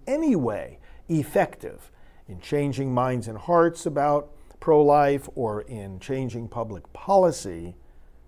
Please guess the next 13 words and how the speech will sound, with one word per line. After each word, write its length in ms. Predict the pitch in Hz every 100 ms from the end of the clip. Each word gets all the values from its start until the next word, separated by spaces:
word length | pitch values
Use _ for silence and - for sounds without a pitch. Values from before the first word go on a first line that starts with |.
| - - - - - - - - 190
are 340 | 226 302 320
we 280 | 277 269 247
engaged 480 | 220 202 202 175 175
in 120 | 156
a 60 |
political 720 | - 98 107 185 277 208 151 101
activity, 680 | 90 - 78 78 76 78 - - - - - - -
or 260 | 139 143
are 280 | 180 247 262
we 280 | 208 214 214
engaged 720 | 202 175 170 170 170 151 135 -
in 440 | 151 147 151 151 - - -
a 440 | 156 143 135 135